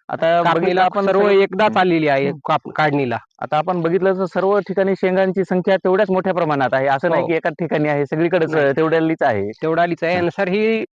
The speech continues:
Speaker 2: प्लस म्हणजे बीडीएन सातशे सोळा ही जात
Speaker 1: हम्म.
Speaker 2: कोरडवाहूसाठी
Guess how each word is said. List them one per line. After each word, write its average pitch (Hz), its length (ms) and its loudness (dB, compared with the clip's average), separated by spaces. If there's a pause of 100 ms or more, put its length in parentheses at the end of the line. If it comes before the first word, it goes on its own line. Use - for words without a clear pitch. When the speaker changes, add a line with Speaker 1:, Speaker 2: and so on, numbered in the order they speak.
Speaker 2:
प्लस 180 440 -2
म्हणजे 190 220 0
बीडीएन 180 300 0
सातशे 185 380 -4
सोळा 180 280 0
ही 170 260 -2
जात 180 260 2
Speaker 1:
हम्म. 135 240 -10 (600)
Speaker 2:
कोरडवाहूसाठी 202 800 0